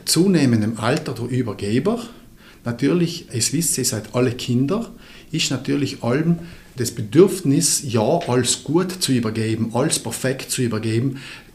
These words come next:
de facto fast nimmer der richtige Zeitpunkt möglich. Gell? Und es wird noch, je weiter das die Übergebergeneration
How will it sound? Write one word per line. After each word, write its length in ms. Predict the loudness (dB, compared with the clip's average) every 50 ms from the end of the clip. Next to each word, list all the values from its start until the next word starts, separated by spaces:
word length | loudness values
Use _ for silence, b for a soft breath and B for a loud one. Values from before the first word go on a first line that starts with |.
| -6 -2
de 80 | -2 0
facto 520 | 0 0 -2 -2 -2 -4 -6 -8 -6 -6
fast 420 | -4 -2 -2 -2 0 -2 -2 -2 2
nimmer 260 | 4 4 4 4 4
der 160 | 0 0 0
richtige 400 | 0 0 0 -4 -6 -6 -6 -6
Zeitpunkt 640 | -4 -4 -4 -6 -6 -6 -6 -8 -8 -8 -10 -12
möglich. 560 | -10 -10 -10 -10 -12 -14 -16 -18 -18 -20 -20 -20 -20 -20 -20 -20 -16
Gell? 240 | -12 -10 -8 -8 -10 -12 -8
Und 180 | -4 -2 0 0
es 140 | 0 0 2
wird 300 | 2 2 2 2 2 2
noch, 340 | 0 2 0 -2 -6 -10 -12 -4
je 220 | -2 0 0 0 0
weiter 320 | 0 2 2 2 0 0
das 420 | -2 0 0 0 0 -2 -2 -4 -6
die 240 | -6 -6 -6 -4 -4
Übergebergeneration 2000 | -4 -4 -4 -4 0 2 2 2 4 2 0 -2 -4 -10 -18 -20 -20 -20 -20 -16 -10 -4 0 2 2 2 2 0 -2 -2 0 0 2 4 4 4 4 4 2 -2